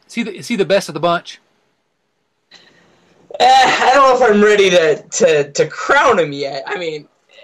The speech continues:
Speaker 2: exciting. I mean, his, his first start, he struck out nine, nine, I believe. Um, man, the stuff is there. Uh, there's, there's a lot to like, but I think there'll be growing pains, you know, as we've seen with, with,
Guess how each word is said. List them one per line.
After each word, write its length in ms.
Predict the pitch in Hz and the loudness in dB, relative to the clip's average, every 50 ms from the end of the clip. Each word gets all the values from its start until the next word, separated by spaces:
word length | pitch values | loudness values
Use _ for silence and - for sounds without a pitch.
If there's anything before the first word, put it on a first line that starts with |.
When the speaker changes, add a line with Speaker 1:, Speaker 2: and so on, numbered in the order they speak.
| _ - | _ -18
Speaker 2:
exciting. 840 | 165 - - - - - 160 185 220 208 170 151 151 151 165 170 170 | -14 -10 -6 -6 -4 -4 -2 -2 0 -2 -2 -4 -8 -12 -14 -14 -10
I 100 | 151 147 | -10 -8
mean, 300 | 147 151 151 147 143 139 | -6 -6 -6 -6 -8 -8
his, 220 | 139 156 - - - | -10 -10 -10 -8 -10
his 160 | 147 - - | -12 -12 -12
first 320 | - 170 185 190 185 - | -6 -4 -2 -2 -2 -4
start, 460 | - - 160 156 156 156 165 - - _ - | -4 -2 2 2 2 2 0 -2 -6 _ -20
he 60 | - | -20
struck 220 | 139 - - - - | -18 -18 -14 -8 -8
out 160 | 147 - 139 | -8 -8 -8
nine, 420 | 143 143 147 156 160 160 165 160 _ | -8 -8 -6 -6 -8 -10 -14 -20 _
nine, 420 | _ 147 147 151 156 160 165 165 165 | _ -12 -10 -8 -8 -10 -10 -12 -14
I 80 | 165 | -16
believe. 480 | 165 165 165 165 170 165 165 165 151 151 | -14 -12 -10 -10 -8 -8 -10 -10 -12 -14
Um, 500 | - 135 139 135 131 131 131 127 127 131 _ _ _ _ _ _ _ - | -10 -6 -4 -2 0 0 0 -2 -4 -10 _ _ _ _ _ _ _ -10
man, 280 | - 113 143 139 131 | -6 -6 -6 -6 -6
the 60 | 131 | -8
stuff 360 | 127 - - 165 170 170 - 160 | -10 -8 -4 -2 -2 -2 -2 -4
is 160 | 151 143 135 | -8 -8 -4
there. 580 | 139 147 143 143 143 143 143 143 139 135 - _ _ _ _ _ _ _ _ _ _ _ | -2 0 0 2 2 0 0 -2 -4 -8 -10 _ _ _ _ _ _ _ _ _ _ _
Uh, 320 | - 139 131 131 127 123 123 | -6 -2 0 0 0 -2 -2
there's, 420 | 127 139 147 156 160 160 156 147 | -4 -2 0 0 0 0 -2 -4
there's 200 | 147 151 156 151 | -4 -6 -4 -4
a 60 | 175 | -2
lot 260 | 165 165 165 165 165 | -2 0 0 -2 -2
to 80 | 190 185 | -4 -4
like, 240 | 160 147 139 147 151 | -4 -4 -4 -4 -4
but 100 | 240 254 | -4 -4
I 60 | 262 | -4
think 160 | 277 269 254 | -4 -6 -2
there'll 160 | 254 240 233 | -2 -2 -2
be 120 | 214 214 185 | -2 -6 -4
growing 440 | 175 196 202 190 185 180 175 160 147 | 0 2 2 2 2 0 -4 -8 -10
pains, 560 | - 160 147 143 139 143 147 151 147 - - | -8 -8 -8 -8 -8 -12 -14 -14 -16 -16 -12
you 160 | - 170 160 | -8 -6 -6
know, 400 | 147 143 139 139 139 139 - - _ _ _ _ - - - - - - _ | -4 -4 -2 -4 -4 -6 -8 -12 _ _ _ _ -20 -20 -20 -20 -20 -20 _
as 180 | - 160 151 151 | -4 -4 -4 -4
we've 160 | 160 151 143 | -8 -10 -8
seen 320 | - - 165 165 160 156 | -8 -6 -6 -6 -4 -2
with, 180 | 147 143 139 - _ _ _ | -2 -4 -4 -4 _ _ _
with, 160 | 151 143 - | -6 -6 -6